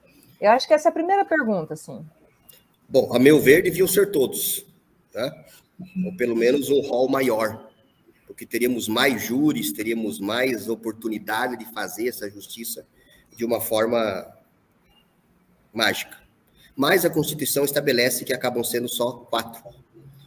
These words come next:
Speaker 2: homicídio, aborto, infanticídio e auxílio ao suicídio. Crimes dolosos contra a vida, na forma consumada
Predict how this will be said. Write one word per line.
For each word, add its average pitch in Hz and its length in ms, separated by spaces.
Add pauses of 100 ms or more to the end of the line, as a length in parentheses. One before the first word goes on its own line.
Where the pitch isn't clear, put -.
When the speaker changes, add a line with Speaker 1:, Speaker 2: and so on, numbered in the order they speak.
(140)
Speaker 2:
homicídio, 160 800 (400)
aborto, 135 760 (140)
infanticídio 135 880 (300)
e 123 80
auxílio 123 600 (100)
ao 120 100
suicídio. 117 640 (640)
Crimes 113 460
dolosos 120 960 (460)
contra 110 320
a - 20
vida, 131 320 (640)
na 113 160
forma 107 480
consumada 139 800